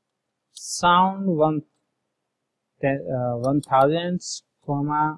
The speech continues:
और फ्रीक्वेंसी ट्वेंटी, सॉरी, फ्रीक्वेंसी वन थाउजेंड and duration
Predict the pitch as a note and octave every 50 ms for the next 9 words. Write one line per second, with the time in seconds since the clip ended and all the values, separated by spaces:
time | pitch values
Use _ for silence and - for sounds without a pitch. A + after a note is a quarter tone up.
0 | - _ _ D3 C3+ B2+ B2 B2 - _ _ C3+ B2+ - - C3 B2 B2 - B2
1 | A#2+ - _ _ _ - D#3 D3 D3+ D#3 D3+ - - E3+ D#3+ D#3+ D#3+ E3 E3+ E3
2 | - _ _ _ _ _ _ _ _ _ _ _ _ _ _ _ _ _ - C3
3 | B2+ - - C#3+ C#3 - - E3+ F3 F3+ E3+ - G#3 G3+ G3 G3+ F#3+ D#3+ D#3+ D#3
4 | D3 - D3+ C#3+ D3 D3+ D3+ D3 D3 C#3+ C#3+ C3+ C3+ C3 C3+ C3 B2 - - C3